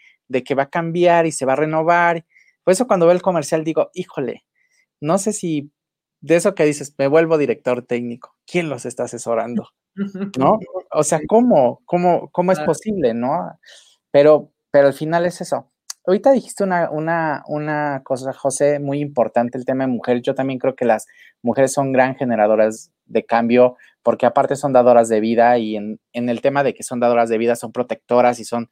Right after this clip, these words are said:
Speaker 1: son esta manera de, de formar familia y de generar este, este tema de protección, ¿no? Natural que tienen. Es-, coincido totalmente contigo. Pero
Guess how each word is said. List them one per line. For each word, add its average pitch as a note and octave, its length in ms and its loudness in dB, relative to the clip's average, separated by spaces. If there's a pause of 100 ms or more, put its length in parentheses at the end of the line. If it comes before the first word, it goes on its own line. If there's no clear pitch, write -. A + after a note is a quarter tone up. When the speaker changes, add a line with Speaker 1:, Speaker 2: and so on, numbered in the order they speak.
(420)
Speaker 1:
son B2+ 360 -4
esta C3 280 -6
manera A#2 420 -2
de, A2+ 300 0
de A2+ 160 -6
formar A#2+ 360 -2
familia B2+ 640 0
y B2 100 -2
de G#2+ 140 -4
generar A2+ 500 0 (360)
este, A#2+ 640 2 (640)
este C#3 300 -2
tema C3 180 -4
de B2 80 -2
protección, G#2+ 580 -12
¿no? D3 120 -6
Natural A2+ 460 0
que B2 80 -8
tienen. A2 460 -8
Es-, - 180 -14
coincido C#3+ 500 -2
totalmente A2 500 -8
contigo. A2 440 -8 (920)
Pero F3 420 4